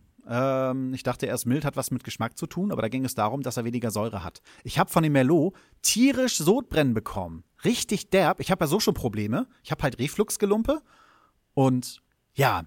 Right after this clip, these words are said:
richtig fettes Sodbrennen. Und auch als wir gestern die neuen Weingläser ausprobiert haben, mein Großer und ich,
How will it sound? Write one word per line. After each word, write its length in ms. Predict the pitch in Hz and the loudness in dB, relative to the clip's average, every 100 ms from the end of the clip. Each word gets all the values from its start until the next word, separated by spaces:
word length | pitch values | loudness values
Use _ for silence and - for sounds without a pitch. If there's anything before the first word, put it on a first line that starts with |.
| - | 0
richtig 420 | 208 - 202 - | 0 2 -2 -2
fettes 420 | - 151 156 143 | 0 0 -2 0
Sodbrennen. 600 | 139 131 - 87 76 90 _ _ _ _ _ _ _ | 2 0 -2 -8 -8 -12 _ _ _ _ _ _ _
Und 120 | - | 0
auch 240 | 104 196 - | 4 4 4
als 240 | 160 - | -2 0
wir 180 | 143 139 | -2 0
gestern 340 | 151 - 147 | -2 -2 -2
die 120 | 135 | -2
neuen 260 | 131 117 110 | 0 0 0
Weingläser 440 | 110 175 120 101 82 | 0 -2 -2 -4 -4
ausprobiert 480 | 113 - 101 98 | -8 -8 -8 -6
haben, 300 | 95 92 147 175 | -6 -6 -6 -6
mein 180 | 113 | -6
Großer 300 | 104 107 - | -6 -6 -4
und 120 | 95 101 | -6 -6
ich, 280 | - - | -8 -10